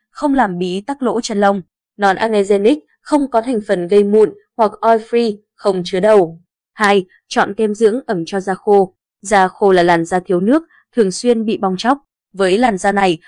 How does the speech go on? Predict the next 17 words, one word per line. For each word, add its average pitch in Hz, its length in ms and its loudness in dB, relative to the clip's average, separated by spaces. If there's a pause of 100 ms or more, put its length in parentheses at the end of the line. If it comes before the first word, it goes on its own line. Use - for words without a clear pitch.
(140)
bạn 226 200 0
cần 220 200 -2
cân 262 180 0
đối 214 200 2
tỷ 233 160 -4
lệ 185 200 0
dầu 180 400 0
và 175 80 -2
nước 226 280 0
trên 196 240 -4
da 190 340 2
để 170 220 2
giữ 180 180 -4
da 202 200 -2
luôn 190 240 2
căng 180 220 -4
mịn. 208 180 0